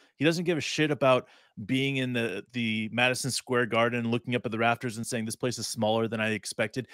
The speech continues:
He doesn't care about that shit. All he cares about is the ball that's in his hand, right?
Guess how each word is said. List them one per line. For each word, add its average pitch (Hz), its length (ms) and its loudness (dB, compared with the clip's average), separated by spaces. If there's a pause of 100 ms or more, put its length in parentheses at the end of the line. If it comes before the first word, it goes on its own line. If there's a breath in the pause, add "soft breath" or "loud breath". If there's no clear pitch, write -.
(100)
He 175 80 -2
doesn't 214 240 2
care 190 420 -2
about 120 300 -4
that 104 180 -4
shit. - 260 -4 (720)
All 180 180 2
he 240 100 2
cares 202 320 2
about 143 200 4
is 117 80 -2
the 107 80 -2
ball 113 280 0
that's 160 220 -2
in 160 80 -8
his 175 140 -6
hand, 104 380 -14 (360)
right? 107 320 0